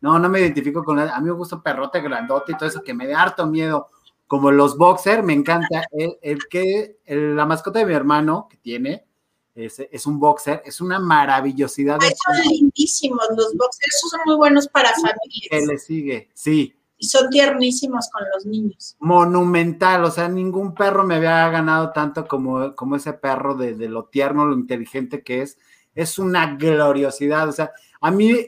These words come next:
Speaker 1: la primera vez que me vio, yo me quedé así de, "Me va a atacar este perro", o sea, me dio pavor. Y se me acerca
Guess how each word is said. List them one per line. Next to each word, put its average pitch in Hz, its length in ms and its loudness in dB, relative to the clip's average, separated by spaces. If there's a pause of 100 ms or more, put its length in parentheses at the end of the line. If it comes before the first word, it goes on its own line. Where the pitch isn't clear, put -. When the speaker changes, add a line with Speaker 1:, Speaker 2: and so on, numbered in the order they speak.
(160)
Speaker 1:
la 156 180 0
primera 185 280 2
vez 226 180 2
que 233 140 0
me 180 160 4
vio, 160 200 4 (200)
yo 156 180 -4
me 175 140 -6
quedé 151 200 -6
así 151 160 -10
de, 151 140 -6
"Me 147 240 -6
va 156 120 0
a 170 40 0
atacar 180 400 -6
este 185 240 -6
perro", 156 320 -8
o 147 40 -4
sea, 147 140 -2
me 143 140 0
dio 165 300 0
pavor. 160 560 4 (760)
Y 160 140 -4
se 170 220 4
me 175 140 2
acerca 202 720 2